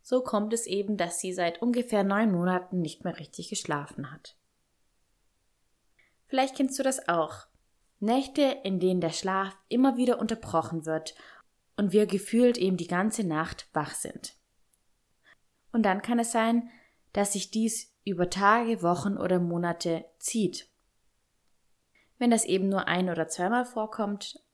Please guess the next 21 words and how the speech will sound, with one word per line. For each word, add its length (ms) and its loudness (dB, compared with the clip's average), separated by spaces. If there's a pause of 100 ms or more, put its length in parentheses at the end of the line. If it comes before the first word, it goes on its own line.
(140)
dann 180 0
können 340 -2
wir 160 2
eine 200 -4
schlaflose 580 -2
Nacht 380 -6
ganz 260 -6
gut 220 -8
wegstecken. 600 -10 (1400)
Sobald 520 0
wir 120 0
aber 280 2
über 180 -2
viele 340 4
Nächte 360 -2
hinweg 460 -2 (200)
nicht 340 0
gut 220 -4
schlafen 460 0
können, 380 -8
also 300 -4